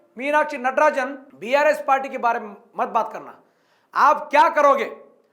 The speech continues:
आप क्या किया है वो बताओ, खाली वो बताओ। रेवंत रेड्डी आ रहा, बीआरएस जा रहा, केसीआर काम खत्म हो गया, ये चल गया, वो चल गया, ये क्या बातें है?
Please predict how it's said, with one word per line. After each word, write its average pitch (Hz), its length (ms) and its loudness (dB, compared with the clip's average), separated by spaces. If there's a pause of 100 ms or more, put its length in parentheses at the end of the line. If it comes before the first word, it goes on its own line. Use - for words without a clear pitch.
(120)
आप - 360 -2
क्या 330 200 4
किया 311 280 -2
है 262 180 0 (560)
वो 311 120 0
बताओ, 311 300 2 (440)
खाली 320 340 2
वो 311 180 6
बताओ। 285 300 0 (380)
रेवंत 254 360 0
रेड्डी 254 220 -2
आ 247 140 4
रहा, 247 140 2 (360)
बीआरएस 254 420 2
जा 240 160 2
रहा, 240 160 4 (380)
केसीआर 254 440 0
काम 247 220 -2
खत्म 254 240 -6
हो 247 180 -2
गया, 247 220 2 (380)
ये 226 140 -2
चल 254 200 -4
गया, 254 220 2
वो 233 180 0
चल 254 180 -4
गया, 247 240 0 (280)
ये 240 100 -6
क्या 240 220 -2
बातें 294 280 2
है? 285 180 0